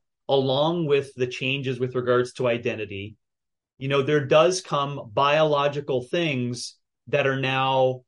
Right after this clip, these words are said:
that have to be, let's call it amended for, for the, for the rest of their life, right?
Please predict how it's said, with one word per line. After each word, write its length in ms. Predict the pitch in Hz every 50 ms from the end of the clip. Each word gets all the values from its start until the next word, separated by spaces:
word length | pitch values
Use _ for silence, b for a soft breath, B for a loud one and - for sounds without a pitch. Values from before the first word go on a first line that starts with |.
| _ _ _ _ _ -
that 100 | 151 147
have 260 | 127 185 180 175 -
to 60 | -
be, 160 | 147 156 156 151
let's 160 | 151 147 -
call 220 | - - 160 147 139
it 80 | 135
amended 480 | 127 120 123 135 139 135 123 120 120 -
for, 360 | - 113 95 87 - - - _ _ _ _
for 160 | _ - 147 143
the, 140 | 143 143
for 160 | 131 - 185 165
the 100 | 170 160
rest 260 | 185 185 185 - -
of 80 | 185
their 140 | 180 185 180
life, 280 | 175 202 233 - - - -
right? 280 | 139 143 156 160 -